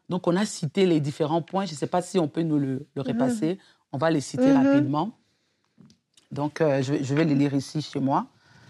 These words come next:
Speaker 1: Donc, on a le point un, on a parlé de savoir que Dieu écoute les prières. Ensuite, c'est basé sur la parole de Dieu et sa volonté. Ensuite, persévérer dans la prière avec foi. Et puis, pour finir,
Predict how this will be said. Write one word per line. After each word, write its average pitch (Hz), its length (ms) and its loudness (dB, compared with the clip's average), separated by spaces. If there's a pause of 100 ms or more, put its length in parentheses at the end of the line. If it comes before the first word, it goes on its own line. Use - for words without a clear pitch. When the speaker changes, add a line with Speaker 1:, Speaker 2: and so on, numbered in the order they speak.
(160)
Speaker 1:
Donc, 180 280 0
on 165 100 2
a 196 100 4
le 180 120 4
point 175 380 2
un, 180 140 4
on 156 160 2
a 170 100 2
parlé 151 300 0
de 147 120 2
savoir 165 800 0 (380)
que 170 80 2
Dieu 151 600 4 (1040)
écoute - 480 2
les 156 80 2
prières. 147 580 -2 (420)
Ensuite, 165 420 0
c'est - 160 0
basé 156 440 2
sur - 140 -2
la 156 120 2
parole 143 360 -2
de 139 120 0
Dieu 131 260 -2 (760)
et 160 100 2
sa 143 160 0
volonté. 131 680 0 (460)
Ensuite, 143 380 -2
persévérer 180 680 0
dans 165 120 2
la 147 140 0
prière 147 500 -2
avec 123 300 -4
foi. 151 400 -2 (680)
Et 135 120 -4
puis, 165 180 -4
pour 143 180 -4
finir, 143 480 0